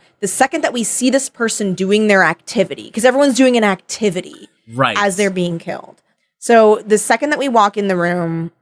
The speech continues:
Speaker 1: and the killer's, I, I, and, and this person's doing their activity,
Speaker 2: Mm-hmm.
Speaker 1: I thought, "I hope this is how they die." And it was. So a couple things to note. They're all wearing the same exact scarves.
Speaker 2: That's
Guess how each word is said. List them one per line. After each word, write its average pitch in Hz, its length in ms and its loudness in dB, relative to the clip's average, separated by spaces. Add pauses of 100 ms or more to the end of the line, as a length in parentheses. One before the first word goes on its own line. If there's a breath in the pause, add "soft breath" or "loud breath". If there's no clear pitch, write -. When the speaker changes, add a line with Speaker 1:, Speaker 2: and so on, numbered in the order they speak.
(360)
Speaker 1:
and 202 420 0
the 185 60 -12
killer's, 208 500 2 (340)
I, 220 80 0
I, - 20 0 (180)
and, 208 120 0
and 202 280 0
this 190 140 2
person's 226 380 -2
doing 196 220 -2
their 170 140 2
activity, 185 600 -2
Speaker 2:
Mm-hmm. 117 260 -10 (100)
Speaker 1:
I 196 180 -2
thought, 175 400 0
"I 180 80 -2
hope 196 300 -2
this 190 180 -2
is 180 80 -8
how 170 140 0
they 170 140 0
die." 113 340 -2
And 190 100 -2
it - 120 -2
was. 139 640 -4 (440)
So 190 600 2 (480)
a 247 40 -10
couple 262 200 -4
things 269 200 -2
to 220 80 -4
note. 160 240 0 (380)
They're 220 200 2
all 254 300 6
wearing 208 560 2
the 185 80 0
same 202 280 0
exact 185 340 0
scarves. 214 960 -2 (460)
Speaker 2:
That's - 440 -10